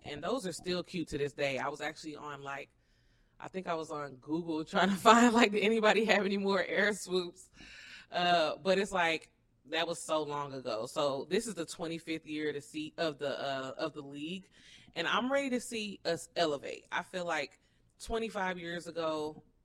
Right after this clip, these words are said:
this, the, the way that they show the league, the accessibility of the league, the, the popularity of the league, I give it, this is okay. But twenty-five years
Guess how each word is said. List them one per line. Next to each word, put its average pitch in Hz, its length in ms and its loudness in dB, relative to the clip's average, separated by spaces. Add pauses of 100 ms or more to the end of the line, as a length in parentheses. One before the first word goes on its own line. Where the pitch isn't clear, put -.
(360)
this, 175 360 -4 (480)
the, 143 440 -2 (500)
the 160 100 -6
way 170 220 -2
that 165 140 -4
they 147 120 -6
show 160 280 -4
the 160 100 -2
league, 156 540 -6 (260)
the 147 140 -4
accessibility 147 720 -4
of 143 80 -4
the 143 80 -8
league, 147 480 -10 (320)
the, 143 120 -10 (240)
the 143 120 -6
popularity 151 640 -2
of 135 80 -10
the 135 60 -10
league, 139 360 -10
I 185 220 2
give 156 240 -6
it, 135 220 -8 (260)
this 165 240 -6
is 151 80 -10
okay. 131 480 -4 (340)
But - 180 -4
twenty-five 214 600 -6
years 170 260 -6